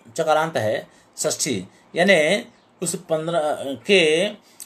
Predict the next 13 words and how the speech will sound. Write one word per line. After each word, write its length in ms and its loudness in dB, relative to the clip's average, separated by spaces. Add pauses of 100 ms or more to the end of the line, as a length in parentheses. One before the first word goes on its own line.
(120)
परिणत 340 4
रुच 220 4
है, 160 6
यानी 380 2
पूर्ण 580 0
चंद्र 420 2
के, 280 -4 (500)
ठीक 120 -6
है 100 4
ना, 220 0
यानी 220 0
परिपूर्ण 720 2
चंद्र 600 0